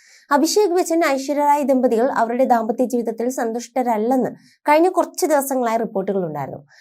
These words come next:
അഭിഷേക് ബച്ചന്റെയും ഐശ്വര്യ റായുടെയും ദാമ്പത്യ ജീവിതത്തിൽ പ്രശ്നങ്ങൾ ഉണ്ടെന്നും ഇരുവരും വൈകാതെ വിവാഹമോചിതരാകുമെന്നും ഒക്കെ റിപ്പോർട്ടുകൾ ഉണ്ടായിരുന്നു. എന്നാൽ ഇവർക്കിടയിൽ എന്താണ് സംഭവിച്ചതെന്നറിയാൻ കാത്തിരിക്കുകയാണ് ആരാധകരും.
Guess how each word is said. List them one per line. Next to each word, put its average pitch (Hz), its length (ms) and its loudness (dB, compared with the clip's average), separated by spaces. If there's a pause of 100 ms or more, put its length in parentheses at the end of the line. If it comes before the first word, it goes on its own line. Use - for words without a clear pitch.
അഭിഷേക് 208 340 0
ബച്ചന്റെയും 269 560 0
ഐശ്വര്യ 247 300 -2
റായുടെയും 262 360 0
ദാമ്പത്യ 226 360 -2
ജീവിതത്തിൽ 240 480 -2
പ്രശ്നങ്ങൾ 269 520 -4
ഉണ്ടെന്നും 254 520 0 (320)
ഇരുവരും 330 320 4
വൈകാതെ 285 400 0
വിവാഹമോചിതരാകുമെന്നും 254 1400 0
ഒക്കെ 269 240 -2
റിപ്പോർട്ടുകൾ 185 500 -6
ഉണ്ടായിരുന്നു. 156 440 -10 (300)
എന്നാൽ 349 300 4
ഇവർക്കിടയിൽ 339 680 2
എന്താണ് 294 520 -2
സംഭവിച്ചതെന്നറിയാൻ 240 1000 -2
കാത്തിരിക്കുകയാണ് 214 1000 -4
ആരാധകരും. 175 800 -10